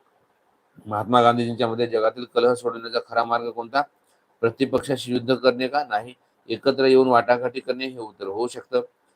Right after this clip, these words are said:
परंतु इतर पुढचे पण पर्याय वाचत चला. जशास तसे वागणे, यामुळे जगातील कलह सोडवला जाऊ शकतो का? नाही. आंतरराष्ट्रीय न्यायालयाद्वारे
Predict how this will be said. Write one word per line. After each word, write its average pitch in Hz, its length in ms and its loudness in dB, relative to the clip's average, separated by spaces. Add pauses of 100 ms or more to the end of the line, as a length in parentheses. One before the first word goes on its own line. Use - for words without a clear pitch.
(120)
परंतु 120 360 0
इतर 127 220 -2
पुढचे 123 340 -2
पण 131 160 0
पर्याय 127 280 4
वाचत 123 240 6
चला. 127 320 -6 (1800)
जशास 131 380 0
तसे 127 160 0
वागणे, 127 460 6 (1200)
यामुळे 120 280 2
जगातील 123 360 2
कलह 123 240 4
सोडवला 120 360 -2
जाऊ 120 160 6
शकतो 120 280 -10
का? - 200 -16
नाही. 92 220 -12 (420)
आंतरराष्ट्रीय 123 600 4
न्यायालयाद्वारे 123 580 4